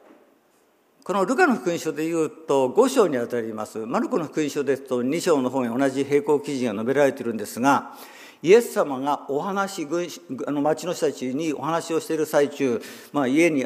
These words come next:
ですね、多くの人たちが集まっておりましてね、その家に集まった町の人たちにイエス様がお話をしている最中に、中部の男の人が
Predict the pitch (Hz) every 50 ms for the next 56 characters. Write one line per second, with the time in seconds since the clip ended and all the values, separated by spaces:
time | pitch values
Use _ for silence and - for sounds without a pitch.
0 | 117 117 127 113 - 147 160 143 147 170 - 147 139 127 - 127 - 127 120 120
1 | 123 - 165 165 170 165 151 - - - - 147 143 139 - 139 139 143 147 151
2 | 147 139 - 127 120 156 165 - 165 170 160 165 175 190 196 190 202 202 190 160
3 | 135 - - 139 139 - 190 196 185 175 - 151 147 147 143 - 160 170 - 170
4 | 147 - 135 143 143 147 139 - 147 139 131 139 143 127 - - - - - -
5 | - 139 165 180 190 180 - - 180 165 165 - 151 - - - 196 190 180 185
6 | - 190 196 196 190 - - - - 160 147 139 135 139 175 233 220 175 127 95
7 | - - - - - _ - _ _ _ _ - - 208 254 277 254 262 254 247
8 | 226 226 226 214 226 226 208 - 220 156